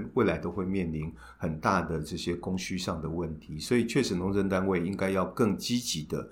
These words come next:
来去辅导这些如果还没有转型、没有走向智慧化的这些、这些不管是养猪业或是养鸡业，都应该要往这样走。所以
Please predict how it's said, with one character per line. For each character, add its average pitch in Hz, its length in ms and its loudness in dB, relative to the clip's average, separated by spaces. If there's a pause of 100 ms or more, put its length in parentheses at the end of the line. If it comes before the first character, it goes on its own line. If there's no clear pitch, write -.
(320)
来 85 160 0
去 95 220 -2
辅 90 240 -8
导 85 200 2
这 85 120 -4
些 85 200 -2
如 92 160 0
果 95 100 0
还 85 220 -4
没 101 180 2
有 95 160 2
转 76 320 -4
型、 78 320 -4
没 82 80 -2
有 98 100 2
走 - 220 -4
向 90 320 -2 (160)
智 - 180 0
慧 95 180 0
化 90 200 -2
的 80 120 -4
这 82 160 -8
些、 87 280 -2 (320)
这 95 100 -4
些 90 160 2
不 95 140 0
管 85 180 2
是 90 200 0
养 80 200 0
猪 95 220 -2
业 98 200 4
或 95 120 -2
是 92 160 -2
养 73 220 -6
鸡 - 200 -8
业， 87 120 0
都 95 200 0
应 98 60 0
该 101 160 0
要 92 160 2
往 76 260 -4
这 - 120 -4
样 80 160 -2
走。 - 260 -6
所 143 180 8
以 123 140 6